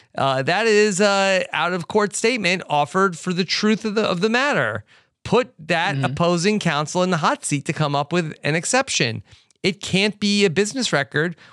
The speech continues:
Speaker 1: without a custodian of records declaration from a subpoena. Maybe there's some creative argument that it's not offered for the truth, but for another purpose. But still, additionally, Oliver could have an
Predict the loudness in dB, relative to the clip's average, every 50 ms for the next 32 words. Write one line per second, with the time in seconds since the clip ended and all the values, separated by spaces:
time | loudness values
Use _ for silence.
0 | _ -2 0 2 2 2 0 0 -2 -4 -2 -2 -2 -2 0 0 0 0 2 2
1 | 2 2 2 2 0 0 0 -2 -2 -2 -4 -4 -4 -2 -2 -2 -2 -2 -2 -2
2 | 0 2 2 2 2 2 0 0 0 0 0 0 0 0 -2 -2 -2 0 0 2
3 | 2 2 2 0 -2 -6 -10 _ -20 -20 _ _ _ -2 0 2 2 2 2 2
4 | 2 2 2 2 0 0 0 0 -2 -2 -2 -2 0 0 2 2 0 0 0 0
5 | 0 0 0 0 0 2 2 2 0 -2 -6 -12 -20 -20 _ _ _ -4 -2 0
6 | 0 -2 -2 -2 -2 -2 0 0 0 -2 -4 -6 -6 -4 -4 -2 0 0 0 0
7 | -2 -4 -4 -4 -4 -4 -4 -2 -2 0 0 -2 -4 -4 -4 -4 -2 0 2 2
8 | 2 4 2 2 2 2 2 2 0 -2 0 0 0 0 0 0 -2 -2 -2 -2
9 | -4 -4 -2 -2 2 2 4 4 2 0 -2 -6 _ _ -20 _ -6 -4 -2 0
10 | 0 0 2 2 2 2 2 4 2 2 0 -2 _ _ _ _ _ _ -2 0
11 | 0 0 2 0 0 0 0 0 0 0 0 0 2 2 2 0 0 -2 -4 -6